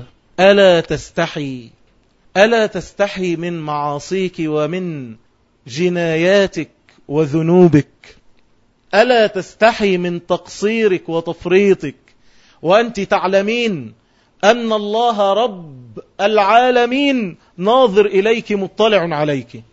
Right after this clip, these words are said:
أنت مش عارفة أن اسمه الشهيد؟ يعني ربنا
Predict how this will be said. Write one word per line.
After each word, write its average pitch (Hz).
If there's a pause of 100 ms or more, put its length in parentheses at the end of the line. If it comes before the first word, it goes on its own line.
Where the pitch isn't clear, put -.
(580)
أنت 190
مش 202
عارفة 240
أن 208
اسمه 214
الشهيد؟ 180 (960)
يعني 160
ربنا 175